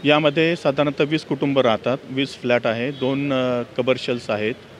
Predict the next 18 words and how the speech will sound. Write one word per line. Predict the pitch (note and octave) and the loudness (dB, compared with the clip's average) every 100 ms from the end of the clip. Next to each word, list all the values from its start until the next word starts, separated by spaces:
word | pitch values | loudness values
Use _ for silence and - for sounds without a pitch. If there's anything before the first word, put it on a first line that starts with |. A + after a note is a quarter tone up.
| - - - - - - - | -20 -20 -20 -20 -20 -20 -4
या | C3+ C#3+ | 4 4
बिल्डिंगला | D#3 D#3 D#3+ E3 E3 D#3+ E3 - | 4 -2 -2 0 2 4 2 -2
दोन | - C#3+ D3 | -4 0 0
हजार | C3+ C#3+ D3 | 4 4 4
एकवीसमध्ये | C#3+ C#3 D3 - C3+ C#3+ D3+ | 0 -2 -6 -2 0 0 0
महापालिकेनं, | C#3+ B2 A#2+ C3+ C3 B2+ C#3 C#3 D3+ - - - - | -2 -4 -2 -2 -2 -2 -2 -2 -4 -6 -16 -16 -6
अ, | |
अ, | C3+ A#2+ B2+ B2 A#2 A2+ A2+ | -4 -2 0 0 2 0 0
नोटीस | C3+ D3 D3 | 0 2 0
दिलेली | C3 B2+ B2+ | 2 4 4
होती, | G#2+ - A#2+ A3+ - - - - - - - - - | 2 0 -4 -4 -14 -20 -20 -20 -20 -20 -20 -20 -4
ज्यामध्ये | C#3 C#3+ D3+ D#3 F3 - - C#3+ | 2 2 2 0 0 -2 -12 -4
धोकादायक | C3 C3 D3 D#3+ D#3 | -2 2 4 4 4
काही | D#3+ | 2
पार्ट | D#3 D3+ D3+ D3+ | 4 2 2 0
असल्यामुळे | C#3 D#3+ D3+ D#3+ E3+ | 0 -2 0 0 -2
तो | |
दुरुस्त | D#3 D3+ D#3 | -2 0 0